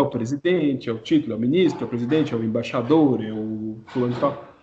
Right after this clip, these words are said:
Speaker 2: Essa pessoa tava ali fazendo as pazes com o presidente Lula, e aí a presidente do partido falou assim, "Epa, ele fez as pazes com o Lula, mas tem que fazer as pazes com o partido também, porque o Lula,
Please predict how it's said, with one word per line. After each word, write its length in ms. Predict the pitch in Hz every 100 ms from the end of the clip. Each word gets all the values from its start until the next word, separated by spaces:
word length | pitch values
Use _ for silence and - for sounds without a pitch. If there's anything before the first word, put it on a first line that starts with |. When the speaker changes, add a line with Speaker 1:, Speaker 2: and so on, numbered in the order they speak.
| _ _ _
Speaker 2:
Essa 260 | 214 220 196
pessoa 480 | - 123 - 139 123
tava 460 | 160 202 240 185 143
ali 180 | 131
fazendo 320 | 131 135 120 123
as 120 | 117
pazes 420 | - 117 113 110
com 140 | - 120
o 40 |
presidente 480 | 120 117 113 113 -
Lula, 640 | 160 214 202 202 190 185 -
e 160 | 143
aí 720 | 135 135 143 147 143 139 131 135 -
a 80 | 123
presidente 380 | 113 117 123 120
do 80 | 123
partido 380 | 123 113 127 123
falou 200 | 127 127
assim, 220 | - 127
"Epa, 580 | 170 233 - - - 147
ele 140 | 131
fez 140 | 131 131
as 100 | 127
pazes 360 | 131 127 123
com 260 | - 143 139
o 20 |
Lula, 280 | 135 220 330
mas 160 | 370
tem 120 | - 294
que 60 |
fazer 160 | 247 196
as 120 | 202
pazes 260 | - 147 151
com 120 | 233
o 40 |
partido 420 | 233 339 - 226 240
também, 440 | 359 285 202 165
porque 280 | - 120 135
o 80 | 117
Lula, 460 | 117 170 220 -